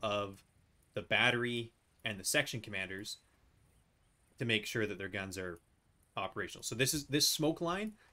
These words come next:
is gonna retw-, require two sections, four guns total. That leaves us a third section, third and final section, two guns, for any suppressive fires we want in the vicinity. So that brings us to Kilo Charlie one three zero and one three five.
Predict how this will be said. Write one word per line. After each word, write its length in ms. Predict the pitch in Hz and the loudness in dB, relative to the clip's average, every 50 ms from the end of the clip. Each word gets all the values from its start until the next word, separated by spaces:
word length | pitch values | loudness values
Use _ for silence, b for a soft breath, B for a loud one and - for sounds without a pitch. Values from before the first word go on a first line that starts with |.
| b b | b b
is 120 | 131 117 | -8 0
gonna 160 | 113 135 123 | 0 2 2
retw-, 300 | 117 117 117 - 143 131 - | 2 0 -2 -2 -6 -6 -6
require 420 | 127 123 123 - - 131 120 113 | -6 -8 -8 -2 2 2 2 2
two 240 | 104 - - 151 147 | 0 -2 -2 0 0
sections, 560 | 131 - 127 113 - - - - _ - - - _ _ _ _ _ _ _ _ _ | 2 2 0 0 0 -2 -16 -16 _ -14 -14 -14 _ _ _ _ _ _ _ _ _
four 160 | - 123 127 113 | 0 2 2 4
guns 300 | 113 120 113 107 104 - | 4 2 2 2 -2 -4
total. 300 | - 95 90 87 - _ _ _ _ _ _ _ _ _ _ _ _ _ _ _ _ _ _ _ _ _ _ _ _ _ _ | -6 -8 -8 -8 -12 _ _ _ _ _ _ _ _ _ _ _ _ _ _ _ _ _ _ _ _ _ _ _ _ _ _
That 220 | - 120 127 123 127 | 4 6 6 6 6
leaves 240 | 139 139 139 120 | 4 4 4 4
us 260 | 131 127 120 - - - _ - | 2 2 2 0 -4 -6 _ -4
a 120 | 120 110 - - _ | -4 -4 -4 -4 _
third 300 | 156 151 160 165 156 - | 2 2 4 2 2 2
section, 440 | - 147 127 - - - 113 143 - _ _ _ _ | 0 0 0 -2 -2 -8 -8 -8 -12 _ _ _ _
third 180 | 143 139 131 | 0 2 2
and 120 | 127 117 - | 0 -2 -2
final 240 | 120 123 127 120 | -2 -2 -2 -4
section, 340 | - - 107 104 - 120 113 - | -4 -6 -6 -6 -6 -12 -12 -10
two 140 | - - 160 | -2 -2 2
guns, 400 | 147 131 117 107 113 139 - - _ _ _ _ _ _ _ - - - - | 4 4 2 2 0 -4 -8 -10 _ _ _ _ _ _ _ -20 -20 -20 -8
for 160 | - 123 120 - | -6 -4 -4 0
any 180 | 120 127 139 147 | 2 2 2 2
suppressive 480 | 139 - - 139 - 131 123 - - 120 | 0 0 -2 0 0 2 2 2 -2 -2
fires 360 | - 117 113 117 117 104 - | -2 0 0 0 0 -2 -2
we 80 | 113 107 | -4 -4
want 360 | 101 101 98 98 101 - - _ - _ - | -4 -4 -6 -6 -8 -10 -16 _ -20 _ -8
in 120 | 113 110 104 | -8 -8 -6
the 40 | 98 | -6
vicinity. 420 | 87 - - 95 - - - _ - - - - - _ - - _ - - _ _ _ _ _ _ _ _ _ _ _ _ _ _ _ | -8 -8 -10 -10 -12 -14 -20 _ -20 -20 -20 -20 -20 _ -20 -20 _ -20 -20 _ _ _ _ _ _ _ _ _ _ _ _ _ _ _
So 440 | - - - 156 143 117 120 175 - _ _ _ _ _ _ _ _ _ | -4 4 8 10 10 10 8 4 -2 _ _ _ _ _ _ _ _ _
that 280 | _ 139 143 147 131 - | _ 6 6 6 6 4
brings 240 | - 143 135 123 117 | 2 2 4 4 2
us 120 | 120 120 | 2 0
to 80 | - - | -2 -4
Kilo 200 | - 143 139 127 | 0 0 0 2
Charlie 200 | - 135 127 123 | 2 2 2 4
one 160 | 117 117 120 | 2 0 -2
three 180 | 113 - 120 110 | -2 -2 -2 -2
zero 220 | 107 113 117 123 | 0 2 2 2
and 100 | 117 110 | 0 0
one 100 | 110 110 | -2 -4
three 140 | 107 - 110 | -4 -6 -10
five. 220 | 98 - 98 - | -8 -8 -10 -12